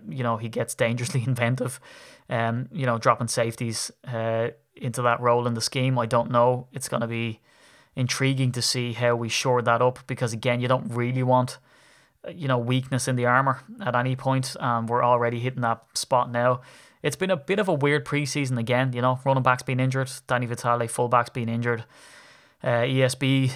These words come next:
is now injured as well. He's after being, uh, carted off.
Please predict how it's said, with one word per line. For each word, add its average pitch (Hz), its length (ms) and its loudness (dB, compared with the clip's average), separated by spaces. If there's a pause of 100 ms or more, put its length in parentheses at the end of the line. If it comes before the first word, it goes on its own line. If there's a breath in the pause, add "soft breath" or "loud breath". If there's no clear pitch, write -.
(120)
is 131 160 -2
now 127 180 4
injured 127 280 2
as 117 100 -2
well. 123 220 6
He's 120 200 -4
after 120 280 2
being, 117 420 -2
uh, 120 220 -2
carted 123 400 2
off. 123 300 2